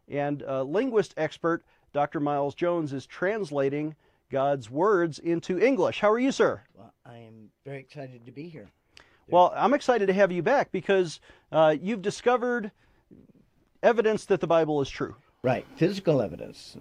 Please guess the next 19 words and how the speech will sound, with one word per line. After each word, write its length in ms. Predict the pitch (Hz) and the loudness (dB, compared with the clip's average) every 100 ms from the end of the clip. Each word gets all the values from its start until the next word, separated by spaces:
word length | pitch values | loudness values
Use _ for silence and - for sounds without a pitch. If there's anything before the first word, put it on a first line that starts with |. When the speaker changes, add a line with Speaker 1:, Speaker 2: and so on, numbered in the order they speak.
| - | -12
Speaker 2:
that 120 | 107 | -12
the 60 | 101 | -10
Bible 320 | 107 101 98 | -10 -10 -12
is 80 | - | -14
true. 260 | - 98 - - - - - | -10 -10 -12 -20 -20 -16 -6
Well, 120 | 131 | -2
you, 280 | 127 131 - - | -2 -6 -12 -14
you 180 | 151 165 | -10 -8
probably 400 | 185 180 143 147 | -4 -4 -4 -6
understand 720 | 131 123 - 127 120 117 131 _ | -6 -10 -10 -8 -6 -8 -12 _
that 260 | 123 117 113 | -8 -8 -8
the, 260 | 113 107 104 | -14 -12 -12
uh, 120 | 98 | -12
the, 200 | 95 87 - - | -12 -14 -14 -12
the 140 | 123 120 | -6 -4
establishment, 840 | - - 131 135 139 127 113 104 | -6 -6 -6 -6 -6 -8 -12 -10
the 100 | 113 | -6
academic 540 | 107 - 120 113 107 | -8 -8 -6 -6 -8
establishment, 680 | 101 - 147 135 110 92 92 | -10 -6 -4 -4 -6 -10 -14